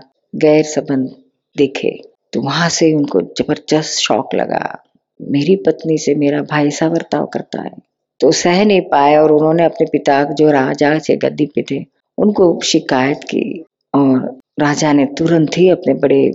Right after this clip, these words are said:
बेटे को तड़ी पार कर दिया, राज में से हकाल दिया। तो बड़े भाई ने जो बैर बांधा, वो बैर दस जन्म तक चले,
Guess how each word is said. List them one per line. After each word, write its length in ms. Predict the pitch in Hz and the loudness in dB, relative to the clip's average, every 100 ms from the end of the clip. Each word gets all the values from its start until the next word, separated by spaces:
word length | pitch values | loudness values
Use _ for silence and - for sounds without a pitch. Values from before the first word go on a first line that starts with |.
| - | -2
बेटे 260 | 139 - | -4 -4
को 400 | - - - - - _ _ _ _ _ | -4 -2 -4 -6 -16 _ _ _ _ _
तड़ी 220 | 147 151 147 | -2 -2 0
पार 380 | 131 120 - - | -2 -2 -4 -6
कर 100 | 98 | -6
दिया, 380 | - - - - _ _ - | -4 -4 -4 -10 _ _ -4
राज 300 | 139 135 147 | 0 0 0
में 100 | 151 | -2
से 160 | - | -2
हकाल 320 | 147 - 50 | -4 -2 -4
दिया। 320 | - - - - - | -4 -6 -8 -10 -4
तो 80 | |
बड़े 240 | - 170 180 | 2 4 4
भाई 240 | 175 175 | 2 0
ने 120 | 185 | 0
जो 140 | 170 170 | 2 2
बैर 320 | 127 139 156 | 4 2 2
बांधा, 560 | 156 135 131 147 143 - - _ _ _ - | 2 0 0 -2 -2 -6 -16 _ _ _ -12
वो 300 | 147 160 196 | 0 2 2
बैर 560 | 190 120 127 123 80 - _ _ _ _ _ - | 2 0 0 -2 -4 -8 _ _ _ _ _ 0
दस 240 | 160 170 - | 2 2 0
जन्म 280 | 160 151 147 | 0 2 0
तक 380 | - - - - _ _ - | -2 -4 -6 -20 _ _ -4
चले, 340 | - - - | -4 -4 -12